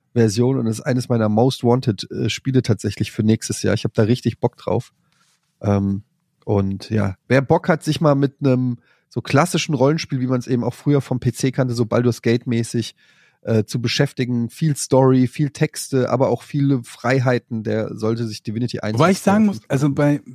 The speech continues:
Speaker 2: bei Baldur's Gate wurde ja immer genannt als eines der Top-Spiele, Top-Rollenspiele, die das Genre damals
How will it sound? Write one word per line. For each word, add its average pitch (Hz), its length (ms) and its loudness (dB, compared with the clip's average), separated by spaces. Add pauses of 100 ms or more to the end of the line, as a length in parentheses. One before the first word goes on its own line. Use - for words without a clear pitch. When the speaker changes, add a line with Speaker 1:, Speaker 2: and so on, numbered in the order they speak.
Speaker 2:
bei 139 340 -2 (920)
Baldur's 180 420 0
Gate 139 220 -2
wurde 139 180 4
ja 127 60 2
immer 160 260 2
genannt 123 460 2
als 113 180 -4
eines 131 260 0
der - 220 -4
Top-Spiele, 131 1000 -2
Top-Rollenspiele, 127 800 -2
die 113 120 2
das 110 160 -2
Genre 131 360 0
damals 113 440 0